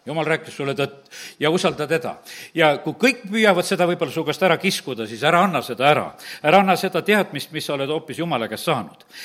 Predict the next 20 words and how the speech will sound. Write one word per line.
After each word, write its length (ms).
Ja, 220
ja 80
siis 280
Issand 320
ütles 200
sedasi, 360
et, 120
et 120
kui 120
sa 120
oled 160
esmalt 320
mind 200
kuulanud, 440
siis 160
sa 80
võid 180
teisi 300
ka 160
kuulata. 460